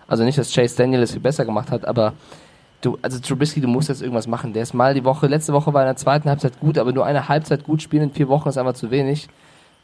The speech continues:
Ähm, wenn die Bears einen guten Quarterback hätten, dann wären sie dieses Jahr auch viel besser.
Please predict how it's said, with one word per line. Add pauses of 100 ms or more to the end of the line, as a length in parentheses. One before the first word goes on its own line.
Ähm,
wenn
die
Bears
einen
guten
Quarterback
hätten,
dann
wären
sie
dieses
Jahr
auch
viel
besser.